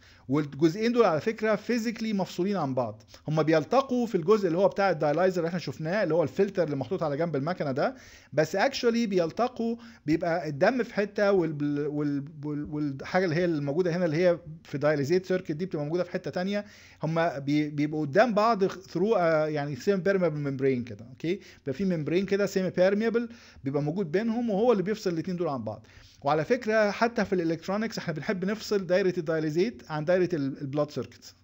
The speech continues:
اوكي؟ نتكلم بقى عن دايره الدايليزيت دي بتعمل ايه بالظبط. الدايليزيت دي بتاخد بيوريفايد ووتر،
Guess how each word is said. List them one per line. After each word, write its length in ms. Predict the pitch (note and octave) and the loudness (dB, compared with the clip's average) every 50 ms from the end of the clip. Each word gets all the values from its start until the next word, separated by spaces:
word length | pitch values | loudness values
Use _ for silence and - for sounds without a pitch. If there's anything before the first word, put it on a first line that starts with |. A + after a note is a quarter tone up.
| _ _ - | _ _ -20
اوكي؟ 280 | A2 - E3 F3+ G#3 - - - - - - - _ - - - - - - _ - | -10 -4 -4 -4 -4 -4 -8 -20 -20 -20 -20 -20 _ -20 -20 -20 -20 -20 -14 _ -8
نتكلم 360 | C#3 - - C4 D4 C4+ A#3 | -2 2 4 4 4 4 4
بقى 160 | B3 B3+ A3+ | 4 4 2
عن 80 | G3+ F3+ | 2 2
دايره 260 | G#3 G#3+ G3+ F#3+ - | 2 2 2 2 0
الدايليزيت 400 | D3+ D3+ D#3+ D#3+ D3+ D3 F#3 F#3+ | 0 -2 -2 -2 -2 -2 -2 -2
دي 60 | E3 | -2
بتعمل 260 | C3+ - D#3+ D#3 C3+ | -2 -4 -4 -4 -4
ايه 100 | C3+ C#3 | -4 -6
بالظبط. 420 | C3+ A#2+ A2 G2+ G2 - _ _ _ _ _ _ _ _ _ _ _ _ _ _ _ _ _ - - - | -6 -8 -10 -12 -14 -18 _ _ _ _ _ _ _ _ _ _ _ _ _ _ _ _ _ -20 -14 -12
الدايليزيت 460 | C3+ B2 D#3 D#3 D#3+ D#3+ D#3 F#3+ C4 | -4 0 4 4 4 4 4 2 0
دي 80 | B3+ A#3+ | 0 -2
بتاخد 480 | - - G#3 G#3+ G#3 - G3+ G3 - - | 0 0 0 0 2 2 0 0 0 0
بيوريفايد 460 | - F3+ D#3 C#3 - G3 F3+ E3+ D3+ | 0 0 0 2 2 2 2 4 2
ووتر، 420 | D3 D#3 F3+ F#3 G#3+ A#3 - - | 2 0 0 0 -2 -6 -8 -12